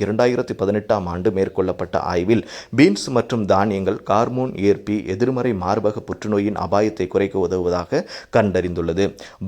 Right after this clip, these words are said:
வெள்ளை சிறுநீரக பீன்ஸ்களிலும் லெக்டின் நிறைந்துள்ளது. இது செல்களின் பெருக்கத்தில் எதிர்ப்பு பண்புகளை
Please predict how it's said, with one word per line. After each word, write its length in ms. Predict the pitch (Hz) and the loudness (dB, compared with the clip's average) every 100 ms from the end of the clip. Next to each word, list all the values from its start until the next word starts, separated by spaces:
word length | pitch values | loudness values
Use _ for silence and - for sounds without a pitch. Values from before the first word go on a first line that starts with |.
| 110 | 4
வெள்ளை 240 | 120 120 - | 4 2 2
சிறுநீரக 480 | 113 107 107 101 90 92 | 0 4 4 4 0 -2
பீன்ஸ்களிலும் 580 | 95 - 92 95 135 143 95 98 | -4 -2 0 0 -2 -4 -2 0
லெக்டின் 400 | 113 - 139 117 | 0 0 -4 -2
நிறைந்துள்ளது. 560 | 90 92 85 85 82 95 - - - | -4 -2 -2 -2 -2 -2 -6 -6 2
இது 160 | 147 135 - - - | 4 4 2 -8 2
செல்களின் 460 | 160 202 196 180 180 | 4 4 0 0 2
பெருக்கத்தில் 480 | 123 135 139 135 139 - | 2 2 0 -2 -2 0
எதிர்ப்பு 280 | 107 135 131 104 | 2 0 -2 -2
பண்புகளை 380 | 101 98 101 | 0 -2 -2